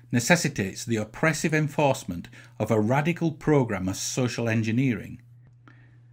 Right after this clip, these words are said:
This is because the kind of society envisioned by communist ideology involves the overturning of the God-ordained and therefore the natural order of society, which is a family-based order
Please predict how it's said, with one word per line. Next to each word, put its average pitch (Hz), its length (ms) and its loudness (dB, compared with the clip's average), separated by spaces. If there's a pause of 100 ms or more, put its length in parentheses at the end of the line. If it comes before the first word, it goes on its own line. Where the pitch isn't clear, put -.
(260)
This 185 220 8
is 151 120 2
because 127 380 -2
the 131 100 -8
kind 165 380 2
of 160 80 -2
society 143 720 -2
envisioned 117 680 2
by 113 220 -2
communist 120 580 -2
ideology 110 760 -4 (360)
involves 120 540 4
the 123 100 6
overturning 135 760 2
of 110 180 -10
the 107 100 0
God-ordained 117 960 0
and 110 180 0
therefore 110 420 -2
the 101 120 0
natural 131 600 0
order 110 320 -2
of - 200 -10
society, 113 680 -6 (480)
which 120 180 0
is 123 160 4
a 120 80 2
family-based 131 800 2
order 92 400 -8